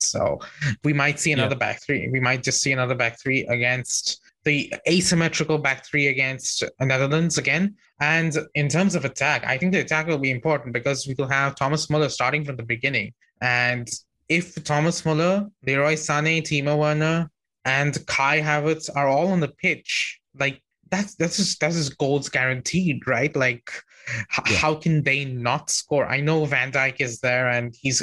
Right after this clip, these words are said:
Speaker 1: he's great. I, I know that. You don't have to tell me that, Tom. But
Speaker 2: <laughs> Of course.
Speaker 1: like, but like,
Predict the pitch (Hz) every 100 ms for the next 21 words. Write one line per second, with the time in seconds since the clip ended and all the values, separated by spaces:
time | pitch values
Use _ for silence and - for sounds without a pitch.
0 | - 143 147 - 135 117 117 - 131 131
1 | 135 143 135 131 120 135 135 127 131 127
2 | 120 135 127 123 110 110 117 117 156 -
3 | 131 - 139 131 120 - - 107 107 160
4 | 131 190 165 - - _ _ 180 175 156
5 | - 175 180 196 214 180